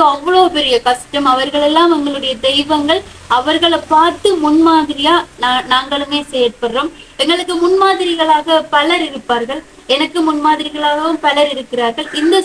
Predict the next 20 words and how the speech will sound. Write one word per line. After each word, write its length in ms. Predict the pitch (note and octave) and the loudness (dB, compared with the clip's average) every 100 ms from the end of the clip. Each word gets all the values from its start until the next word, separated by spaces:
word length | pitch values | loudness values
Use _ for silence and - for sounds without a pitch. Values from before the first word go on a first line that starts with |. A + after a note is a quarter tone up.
| E4+ | 2
சேவை 300 | E4+ F4+ F4+ F4 | 2 2 0 -2
செய்வதற்கு 480 | D4 C#4+ C4+ C#4 D4+ C#4 | -4 -6 -8 -6 -6 -6
முன்மாதிரியாக 680 | B3+ C4 B3+ B3 B3 A#3+ A#3+ | -6 -4 -2 -2 -2 -2 -2
இருக்கக்கூடிய 640 | A3+ A#3 A#3 A#3+ A#3 A#3+ A#3+ - - A#3+ | -4 -4 -4 -4 -2 -2 -4 -8 -6 -4
அந்த 220 | C#4 D4 C#4+ | -2 -2 -2
தெய்வங்களை 480 | C4 C#4+ C#4+ C#4+ C4+ C4+ | -2 0 0 0 -2 0
பார்த்து 340 | C4+ C4 - E4 - A#3+ | 0 0 -2 -4 0 -2
அவர்கள் 360 | B3 D4 D#4+ C#4+ C4 | 0 -2 -2 -2 -6
மு-, 120 | C4+ - A#3+ | -8 -4 -2
அவர்களை 360 | C#4 D4+ D4+ D4 | -2 0 -2 0
போலவே 380 | D4 D#4 D#4 E4 C#4+ | 0 0 0 0 0
நாங்களும் 340 | C4 C4 C4+ - | -2 -6 -10 -4
செயற்பட 500 | D4 D#4+ - E4 D4+ C#4+ | 0 0 0 0 0 -2
வேண்டும். 300 | C4 B3 A#3 - - - C4+ | -8 -10 -12 -16 -20 -10 -4
எந்த 100 | C#4 C#4+ | 0 0
ஒரு 120 | C#4 C4+ | 2 -2
ஒளிவு 280 | C#4+ D4 D4 | 0 -2 0
மறைவும் 380 | C#4+ C#4+ C#4 C4+ C#4 | 0 0 -4 -10 -6
இல்லாம 360 | C#4 C#4 D4 C#4 C4+ | -2 -2 -2 -4 -2
நேர்மையாக 800 | D4 D#4+ D4 D4 C4+ B3+ C4+ | 0 2 0 0 -2 -4 -6